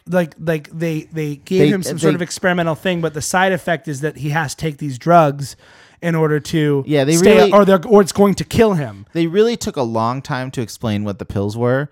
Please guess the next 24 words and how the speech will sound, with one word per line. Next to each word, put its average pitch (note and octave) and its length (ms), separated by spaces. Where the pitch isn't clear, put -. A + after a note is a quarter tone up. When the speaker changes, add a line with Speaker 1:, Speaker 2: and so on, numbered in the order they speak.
Speaker 1:
Yeah. C3+ 160
Speaker 2:
And C#3 120
then E3 80
when D#3 100
they C#3+ 100
finally C3+ 380
do, C3 80
you're B2+ 160
just A#2 200
kinda C3 200
like, A#2+ 180
like, A#2+ 260
they, C3+ 160
I B2 140
feel G3 200
like E3+ 140
they D3 140
meant C3 200
it C3 80
to B2+ 80
be B2+ 300
where A2+ 160
you're A#2+ 140
like, G2 180